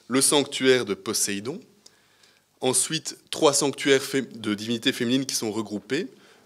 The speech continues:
Le sanctuaire de Péré quatre-vingt-deux, quatre-vingt-deux, c'est simplement le,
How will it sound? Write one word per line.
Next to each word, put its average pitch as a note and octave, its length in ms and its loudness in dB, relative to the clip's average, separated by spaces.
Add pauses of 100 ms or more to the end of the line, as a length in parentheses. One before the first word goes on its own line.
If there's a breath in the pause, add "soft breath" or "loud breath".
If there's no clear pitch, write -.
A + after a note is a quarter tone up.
(120)
Le G#2 80 -8
sanctuaire A2+ 580 -4
de F#2 120 -8
Péré A2 460 0
quatre-vingt-deux, G#2 720 -4
quatre-vingt-deux, A2 460 -8
c'est - 100 -4
simplement G#2+ 400 -6
le, G2 220 -6